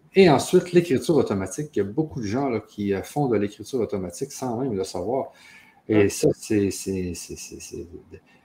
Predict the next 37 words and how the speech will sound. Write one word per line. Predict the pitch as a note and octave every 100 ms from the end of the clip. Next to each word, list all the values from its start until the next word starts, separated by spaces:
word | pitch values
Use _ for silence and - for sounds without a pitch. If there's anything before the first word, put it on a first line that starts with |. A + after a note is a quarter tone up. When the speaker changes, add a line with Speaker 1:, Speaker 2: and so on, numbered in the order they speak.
| _ -
Speaker 1:
moi, |
j'ai | A#2 G#2
vu | B2+
des | G#2+ G2
gens | B2+
qui | C#3 G2
avaient | G#2
les | G2+ F2+
yeux | B2
fermés, | - F#2 B2+
qui | -
écrivaient, | F2+ - F#2+ F2+ C3
là, | F#2+
c'était | - F2 D#2+
fou, | - - D#3+ C3+
hein. | - - - - -
Donc, | B2+ -
euh, | A#2
médiumnique | A#2+ C#3 A#2+ A#2 B2 D3+ D3+ - B2+
ou | B2+
intuitive | B2+ A2+ G#2 D3+ B2+
ou | A2
inspirée, | A2+ - - G#2+ C#3+
comment | D3 A2+ B2+ C#3
la | G#2+
développer, | G#2 G2+ G2+ F#2+ D#3 C3+ C#3+ C#3
comment, | C#3 B2+ C3+ C#3+ C3+
euh, | A2 G#2+ -
quand | C#3+
la | C#3 A#2+
pratiquer, | - A2 - - - D3 C#3+ C#3
canalisation | - D#3 D3 C#3+ B2 B2+ A#2 - D#3
avec | C#3
son | - B2
guide. | B2 - - - _
Donc, | C3 C#3+
le, | C#3 A#2 A2+ A2 G#2+ G#2+